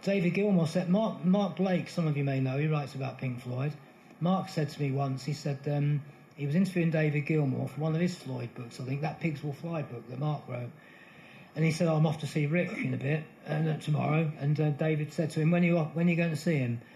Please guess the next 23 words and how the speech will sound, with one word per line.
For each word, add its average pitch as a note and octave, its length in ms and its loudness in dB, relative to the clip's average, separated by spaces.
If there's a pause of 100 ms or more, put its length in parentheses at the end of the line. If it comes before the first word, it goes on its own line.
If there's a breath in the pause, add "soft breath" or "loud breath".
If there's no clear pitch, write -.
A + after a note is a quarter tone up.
(160 loud breath)
He C#3+ 60 -4
said, D#3+ 220 2
"Oh, D3 120 4
in D3 100 2
the D3 60 4
morning, D#3 400 4
eleven C#3 320 0
o'clock." C3+ 480 -2 (540 loud breath)
And, D3 240 4
uh, D3 240 4 (240)
David C#3+ 300 2
goes, C#3 280 0
"Oh, B2+ 100 -4
you B2+ 100 -2
should B2+ 200 -2
be C3+ 100 -4
all B2 100 -2
right C3 240 -2
then, A2+ 180 -8
eleven A#2 280 -6
o'clock," A2+ 320 -10 (100)
you C3 80 -4
know. A2+ 160 -6